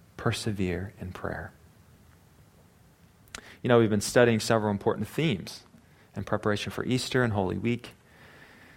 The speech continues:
several critical ideas that assist us in kind of walking,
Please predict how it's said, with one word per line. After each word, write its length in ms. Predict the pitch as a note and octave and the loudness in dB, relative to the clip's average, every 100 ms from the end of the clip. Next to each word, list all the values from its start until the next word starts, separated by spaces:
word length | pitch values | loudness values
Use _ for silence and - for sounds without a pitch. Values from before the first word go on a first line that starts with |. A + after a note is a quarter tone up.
| - - _ - | -20 -20 _ -6
several 340 | - G#2 G2+ | 0 2 0
critical 460 | - E3 E3 D3+ B2+ | 2 4 6 8 8
ideas 500 | A2 A2+ G#2+ F2+ - | 6 6 4 2 -2
that 120 | G2 | -4
assist 400 | G2+ C3+ B2+ - | 0 0 2 4
us 240 | C3+ - | 2 2
in 140 | - G#2+ | -6 -4
kind 200 | A#2 G#2 | -2 -2
of 100 | F#2 | 0
walking, 560 | G#2 G#2+ G#2+ G2+ F#2+ | 0 0 0 -4 -4